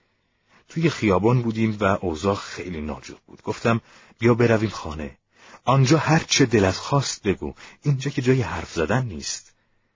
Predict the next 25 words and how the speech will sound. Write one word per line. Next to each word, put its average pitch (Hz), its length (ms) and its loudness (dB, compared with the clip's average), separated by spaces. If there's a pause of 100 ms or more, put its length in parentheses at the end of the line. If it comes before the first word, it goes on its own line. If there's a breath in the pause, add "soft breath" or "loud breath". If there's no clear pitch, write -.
(340)
باز 131 380 2
دست 101 360 0
بر 92 280 0
نداشت 98 320 -2
و - 20 -8
فریاد 90 420 -2
زد: 92 260 0 (220 loud breath)
«این 156 160 6
که 147 140 4
نشد 139 320 4
مملکت، 87 880 0 (240 loud breath)
آدم 117 360 4
خفه 113 460 2
می‌شود، 107 640 4 (280 loud breath)
نمی‌شود 151 540 4
حرف 131 400 2
زد.» 110 420 2 (680 soft breath)
فکر - 440 -8
و 113 40 -4
تجربهش 95 800 -4
از 87 140 -10
سنش 90 720 -8
بسیار 78 760 -6
بیشتر - 440 -12 (100)
بود. - 280 -20